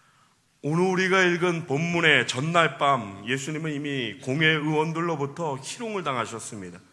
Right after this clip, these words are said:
그들은 예수님께 침을 뱉었습니다. 그리고는 예수님의 얼굴을 가리면서 주먹으로 쳤습니다. 그러면서 그들은 예수님에게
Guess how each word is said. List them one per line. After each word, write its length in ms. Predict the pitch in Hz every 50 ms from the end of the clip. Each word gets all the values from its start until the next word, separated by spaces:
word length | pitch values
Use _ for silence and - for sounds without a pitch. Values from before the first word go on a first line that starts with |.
| _ _ _ _ _ _ _ _ _ _ _ _
그들은 260 | - 151 151 160 165 170
예수님께 480 | 160 151 147 - 160 147 135 - -
침을 380 | - - - - 233 233 220 196
뱉었습니다. 680 | 165 135 - - 120 113 - - 107 98 92 87 87 - _ _ _ _ _ _ _ _
그리고는 340 | - 151 151 139 156 160 147
예수님의 400 | 139 139 143 147 151 151 151 143
얼굴을 400 | 139 139 147 139 143 156 156 147
가리면서 560 | 139 135 139 151 160 160 151 143 143 143 143
주먹으로 460 | - - 147 147 139 127 131 127 127
쳤습니다. 580 | 123 - - 165 - - 156 120 101 95 87 87 - - _ _ _ _ _ _ _ _ _ _ _ _ _ _
그러면서 380 | 160 165 180 175 170 156 165
그들은 300 | 143 160 151 156 156 151
예수님에게 580 | 143 135 135 135 - 151 147 143 139 139 143